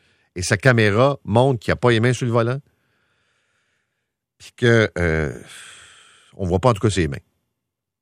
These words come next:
Et il n'y a pas de réaction non plus au moment de l'impact. Il n'y a pas de, de freinage comme tel.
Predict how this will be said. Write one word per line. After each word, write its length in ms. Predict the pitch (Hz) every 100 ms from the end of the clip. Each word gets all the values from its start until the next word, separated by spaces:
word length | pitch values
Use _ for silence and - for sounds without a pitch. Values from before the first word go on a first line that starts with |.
| _ _ _ _ _ _ _ _ _ _ _ _ _
Et 360 | 98 110 107 104 _ _ _
il 20 | 90
n'y 60 |
a 60 | 92
pas 120 | 143
de 100 | 127
réaction 520 | 120 123 110 - 139
non 160 | 120 98
plus 300 | - 82 - _ _ -
au 40 |
moment 240 | 98 98 104
de 80 | 92
l'impact. 540 | 90 80 - _ _ _ _ _ -
Il 40 |
n'y 40 | 87
a 40 |
pas 220 | - 131
de, 160 | 101 87
de 100 | 87
freinage 580 | - 113 110 104 104 -
comme 200 | 101 82
tel. 240 | 85